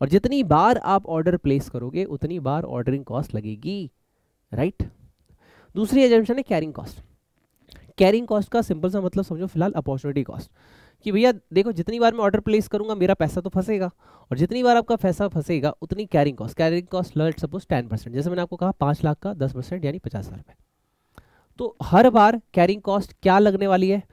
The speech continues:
सर रेट भी तो चेंज हो सकता है, दस परसेंट की जगह बारह परसेंट, दस परसेंट, पाँच परसेंट, ना,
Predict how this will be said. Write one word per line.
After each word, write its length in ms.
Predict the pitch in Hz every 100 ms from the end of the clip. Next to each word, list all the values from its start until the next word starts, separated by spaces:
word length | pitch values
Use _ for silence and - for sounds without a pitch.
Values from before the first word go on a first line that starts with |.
| _ _
सर 180 | - 220
रेट 200 | 190 202
भी 80 | 214
तो 80 | 208
चेंज 160 | 214
हो 60 | 202
सकता 220 | 190 202
है, 40 | 196
दस 140 | 165
परसेंट 240 | 165 165
की 60 | 170
जगह 120 | 175
बारह 220 | 151 143
परसेंट, 420 | 151 147 156 139 123
दस 240 | 131 139
परसेंट, 280 | 147 131 147
पाँच 180 | 139 131
परसेंट, 200 | 135 120
ना, 100 | 135